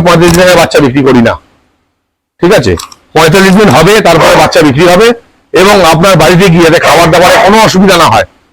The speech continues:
সে যেন সব রকম খেতে পারে, সেরকম ভাবে আমরা অভ্যাস করিয়ে তারপরে বাচ্চা দিই। কারণ আপনাদের বাড়িতে গিয়ে কারণ আপনারা তো বাচ্চা রিয়ারিং করেননি, আপনারা বোঝেন না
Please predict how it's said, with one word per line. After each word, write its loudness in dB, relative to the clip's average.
সে -4
যেন 0
সব 0
রকম 0
খেতে 0
পারে, -2
সেরকম 0
ভাবে 0
আমরা 0
অভ্যাস -2
করিয়ে 0
তারপরে 0
বাচ্চা -4
দিই। -10
কারণ 0
আপনাদের 0
বাড়িতে 0
গিয়ে 0
কারণ 0
আপনারা 0
তো 0
বাচ্চা -2
রিয়ারিং 0
করেননি, 2
আপনারা -2
বোঝেন 0
না -6